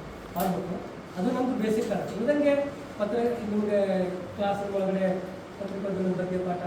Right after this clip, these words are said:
ಮಾಡ್ತಾರೆ, ನೀವು ಇದು ಯುವವಾಣಿ ಬರೆಯೋದ್ರ ಬಗ್ಗೆ ನಿಮ್ಮೊಂದು ಮ್ಯಾಗಝಿನ್ ತರ್ತಾ ಇದ್ದೀವಿ, ಇದೆಲ್ಲ ಬರವಣಿಗೆ ರೂಢಿಸ್ಕೊಳ್ಬೇಕು. ಇದೆಲ್ಲ ಭಾಳ ಬೇಸಿಕ್ ಆದಂಥ ವಿಚಾರಗಳು. ಅದ್ರ ಜೊತೆಗೆ ಇನ್ನೊಂದು, ಆ, ಇಂಪಾರ್ಟೆಂಟ್ ನಾನು ಹೇಳೋದು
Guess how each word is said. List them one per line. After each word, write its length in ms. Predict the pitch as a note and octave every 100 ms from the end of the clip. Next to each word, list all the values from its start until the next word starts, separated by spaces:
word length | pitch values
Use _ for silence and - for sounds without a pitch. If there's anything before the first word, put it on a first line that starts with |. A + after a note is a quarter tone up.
| E3+
ಮಾಡ್ತಾರೆ, 280 | E3+ F3 E3
ನೀವು 240 | E3+ E3+ E3 D#3+
ಇದು 140 | D#3+ D#3+ D3+ D#3 - - F#3+
ಯುವವಾಣಿ 420 | F#3 F#3 F#3 F#3 F3+
ಬರೆಯೋದ್ರ 340 | E3+ F#3 F#3 F3+
ಬಗ್ಗೆ 200 | F3 F3+ F3 E3+ E3+ - G3 F#3 F3+
ನಿಮ್ಮೊಂದು 400 | F3 E3+ E3 D#3+ D#3+ - - - F3+ D3+
ಮ್ಯಾಗಝಿನ್ 300 | E3 E3 F#3 F3+
ತರ್ತಾ 220 | D#3+ E3
ಇದ್ದೀವಿ, 240 | D#3+ D3+ D3 - - - - - F#3+
ಇದೆಲ್ಲ 220 | G3+ A3 G#3 F#3
ಬರವಣಿಗೆ 360 | F#3 G3+ G3+ F3+
ರೂಢಿಸ್ಕೊಳ್ಬೇಕು. 640 | F#3 F#3 F3 E3 D#3+ E3+ E3+ F3+
ಇದೆಲ್ಲ 200 | G#3+ C#4 C4+
ಭಾಳ 100 | G#3 G#3+ G3+ F#3 - - B3+
ಬೇಸಿಕ್ 280 | C4 A#3 A3+
ಆದಂಥ 260 | G#3 G3 - - - - - -
ವಿಚಾರಗಳು. 420 | F3+ G3+ F3+ C3+ - - - - - -
ಅದ್ರ 140 | F#3+ G3+
ಜೊತೆಗೆ 200 | B3 D#4 C4+
ಇನ್ನೊಂದು, 260 | C#4+ C#4 C4 A#3+ - A3+ G#3
ಆ, 40 | G3+ - G3+
ಇಂಪಾರ್ಟೆಂಟ್ 420 | G3 A3+ A3+ A3+ G#3
ನಾನು 140 | G3+ G3+ F#3 E3+ E3 - - - -
ಹೇಳೋದು 240 | F#3 G#3